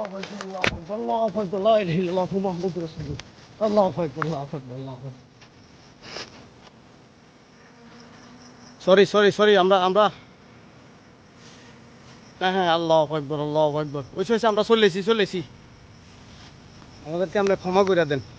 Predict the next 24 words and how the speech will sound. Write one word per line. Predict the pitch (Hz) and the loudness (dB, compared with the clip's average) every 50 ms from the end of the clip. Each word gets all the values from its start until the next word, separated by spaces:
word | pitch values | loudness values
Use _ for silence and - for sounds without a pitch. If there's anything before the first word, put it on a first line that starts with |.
| - - - - - - - - - - - - - - - - - - - | -20 -20 -20 -20 -20 -20 -20 -20 -20 -20 -20 -20 -20 -20 -20 -20 -20 -14 -6
কারণ | - 180 185 165 131 | 2 2 2 6 8
বারণটা | 160 160 180 208 220 240 233 262 | 8 8 8 8 6 6 4 2
তো | 247 208 | 2 0
কষ্ট | 190 - - - 190 | -2 -2 0 0 0
হয়ে | 185 190 175 156 | 2 2 2 0
গেছে। | 139 - - - - - - - - - - - - - - - - - - - - - - - - - - - - - - - - - - - 151 160 175 185 | -2 -2 -4 -4 -4 -4 -10 -18 -20 -20 -20 -20 -20 -20 -20 -20 -20 -20 -20 -20 -20 -20 -20 -20 -20 -20 -20 -20 -20 -20 -20 -20 -18 -18 -18 -18 -18 -16 -8 -2
হ্যাঁ, | 190 220 269 285 - - - - - - - - - - - - 370 339 311 311 151 156 - 330 320 302 156 156 - 135 131 - - - 127 - - - - - - - - - - - - - - - - - - - - - - - | 0 0 0 -2 -6 -14 -20 -20 -20 -20 -20 -20 -20 -20 -20 -20 -20 -18 -18 -16 -14 -12 -12 -12 -12 -12 -14 -14 -14 -14 -16 -18 -18 -18 -18 -20 -20 -20 -20 -20 -18 -18 -18 -18 -18 -18 -18 -18 -18 -18 -18 -18 -18 -18 -18 -18 -20 -20
আসলে | - - 156 160 151 143 | -10 -4 -2 0 2 2
অনেক | 156 185 190 170 135 135 | 2 2 2 2 0 -2
ভয়ঙ্কর | 151 160 165 175 170 185 180 156 139 160 | 0 0 0 0 0 -2 -4 -2 0 0
জায়গা। | 147 131 143 151 190 190 - - - - - 143 | 0 0 0 -2 -2 -4 -10 -16 -18 -14 -10 -6
আমি | 143 151 160 160 | -4 -2 -2 -2
একদম | 143 147 170 165 156 151 | -2 -2 -2 -2 0 0
মোবাইল | 151 147 170 165 165 - | 0 2 2 2 2 0
টোবাইল | 185 170 175 156 139 147 | 0 0 0 -2 0 2
যা | 147 156 160 180 170 | 2 4 4 2 0
আছে | 165 - 185 170 - | 0 -4 -6 -6 -4
সব | 180 170 - - | -6 -8 -6 -6
কিছু | 214 165 - 269 233 - - - - - - - - - - | -8 -4 -2 -4 -4 -4 -8 -16 -20 -20 -20 -20 -20 -4 0
তালে | 156 147 156 180 180 165 | 0 2 4 4 4 2
আসলে | 147 - 180 175 160 160 | 2 0 -2 -2 0 2
অনেক | 175 196 175 - 190 165 147 165 | 2 0 0 0 -6 -6 0 4
দৌড় | 190 196 196 151 147 | 4 4 4 4 0
দিছি, | 175 - - 233 | -4 -6 -6 -6